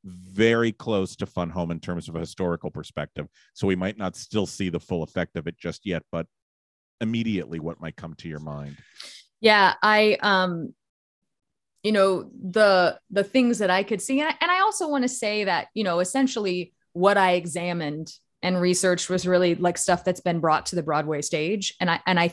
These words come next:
Speaker 2: I wanna, like, give a disclaimer, which is that, um, uh, Broadway is a good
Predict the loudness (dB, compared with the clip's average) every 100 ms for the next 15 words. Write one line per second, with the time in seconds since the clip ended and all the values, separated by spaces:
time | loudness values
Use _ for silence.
0 | 0 0 0 2 2 2 0 -8 0 2
1 | 2 -2 -6 -6 -4 -2 -2 -2 -2 -2
2 | -2 2 4 4 0 _ _ _ _ _
3 | _ 2 4 6 2 -2 -8 _ _ 0
4 | 0 0 0 4 4 6 6 6 2 0
5 | 2 2 0